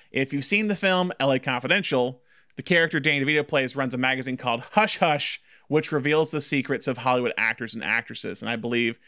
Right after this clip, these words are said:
L A Confidential gets its name from this magazine. Um, it was run by this guy named Robert Harrison, and I believe a,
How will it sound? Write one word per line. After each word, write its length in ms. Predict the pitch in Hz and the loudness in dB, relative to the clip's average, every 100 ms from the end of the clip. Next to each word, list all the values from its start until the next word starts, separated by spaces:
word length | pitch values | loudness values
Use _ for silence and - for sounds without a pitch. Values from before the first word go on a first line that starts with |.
| - _ - | -20 _ -2
L 80 | |
A 80 | 123 | -2
Confidential 680 | 123 127 120 127 127 123 117 - | -2 -4 -4 -6 -4 -6 -6 -4
gets 240 | 135 - | -4 -6
its 160 | 120 - | -12 -6
name 240 | 120 117 | -4 -4
from 160 | 117 117 | -6 -8
this 160 | 107 | -8
magazine. 640 | 123 120 117 123 90 82 76 _ - - - - | -4 -2 -2 -4 -6 -8 -10 _ -20 -20 -18 -4
Um, 240 | 127 131 131 | 0 0 0
it 60 | 139 | 0
was 140 | 139 | 2
run 140 | 170 190 | 2 2
by 100 | 202 | 0
this 120 | 175 | 0
guy 180 | 165 160 | 0 0
named 260 | 151 131 - | 0 -2 -2
Robert 380 | 135 143 143 - | 0 0 -2 -6
Harrison, 720 | 131 135 123 - 127 123 117 | -2 0 0 -2 -2 -2 -2
and 100 | 127 | -2
I 60 | 131 | -2
believe 420 | 127 156 170 165 | 0 2 2 2
a, 140 | 139 | -2